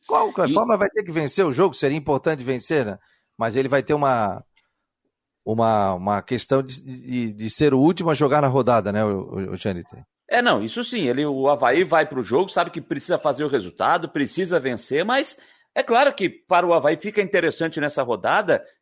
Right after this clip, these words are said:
Speaker 2: é, ele sabendo que precisa vencer, mas onde é que ele pode terminar, né? Porque ele já vai entrar em campo, já viu todo mundo jogando, já sabe todos os resultados, ele já sabe onde é que ele vai parar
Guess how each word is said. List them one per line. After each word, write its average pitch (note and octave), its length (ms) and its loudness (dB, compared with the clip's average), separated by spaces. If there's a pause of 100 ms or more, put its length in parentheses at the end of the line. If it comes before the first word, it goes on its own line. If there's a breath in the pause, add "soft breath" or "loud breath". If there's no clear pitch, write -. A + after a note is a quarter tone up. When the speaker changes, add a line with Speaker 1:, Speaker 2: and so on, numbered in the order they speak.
Speaker 2:
é, F2 600 -2
ele C#3 220 -2
sabendo D3+ 460 -2
que D#3+ 120 -6
precisa C#3+ 500 -4
vencer, G3 440 0
mas B3 200 -2
onde A#3 180 -2
é A3+ 60 0
que A#3+ 100 -4
ele A3+ 100 -4
pode A#3+ 220 -2
terminar, A#3+ 520 2
né? D#3+ 140 -2 (100)
Porque C#3+ 240 -6
ele E3+ 100 0
já F#3+ 120 2
vai F3 240 4
entrar G3 240 0
em F3+ 60 -4
campo, G3+ 420 -2
já F#3+ 140 2
viu E3 180 -4
todo F#3 240 2
mundo F3 260 -4
jogando, E3 540 0
já D#3 140 0
sabe D#3 240 -2
todos E3 300 -2
os D#3 60 -10
resultados, E3+ 600 -2 (380 soft breath)
ele G3+ 140 4
já A3+ 120 2
sabe G#3+ 220 0
onde G3 120 0
é G3+ 60 2
que - 80 -4
ele G3+ 120 2
vai G3 140 2
parar G3 480 2